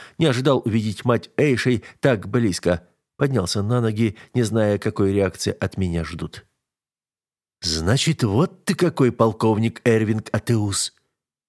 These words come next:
холодно сказала Лери Эйш-старшая. «Изельгарский палач». Я молчал. «А о чем тут говорить? Да, это я. И что с того?»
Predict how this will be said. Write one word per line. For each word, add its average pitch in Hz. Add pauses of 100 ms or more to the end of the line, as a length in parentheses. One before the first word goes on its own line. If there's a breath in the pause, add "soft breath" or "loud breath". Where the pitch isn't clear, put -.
(100)
холодно 82
сказала 82
Лери 85
Эйш-старшая. - (680)
«Изельгарский 143
палач». 151 (600)
Я 110
молчал. 87 (500)
«А 156
о 139
чем 131
тут 92
говорить? 104 (220 loud breath)
Да, 139
это 117
я. 87 (340)
И -
что 120
с 107
того?» 90